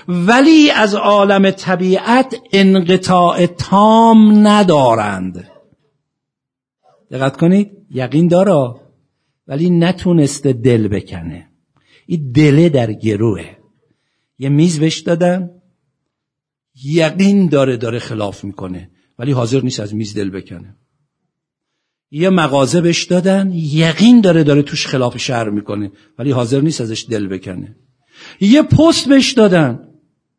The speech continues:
گفت: طرف نماز جماعت می‌خون،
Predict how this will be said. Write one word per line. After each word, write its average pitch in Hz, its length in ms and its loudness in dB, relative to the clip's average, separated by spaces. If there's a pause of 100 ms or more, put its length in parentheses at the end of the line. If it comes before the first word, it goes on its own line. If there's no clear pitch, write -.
(640)
گفت: - 240 -10
طرف 160 420 -2 (360)
نماز 151 360 -2
جماعت 151 560 -2
می‌خون، 117 360 -10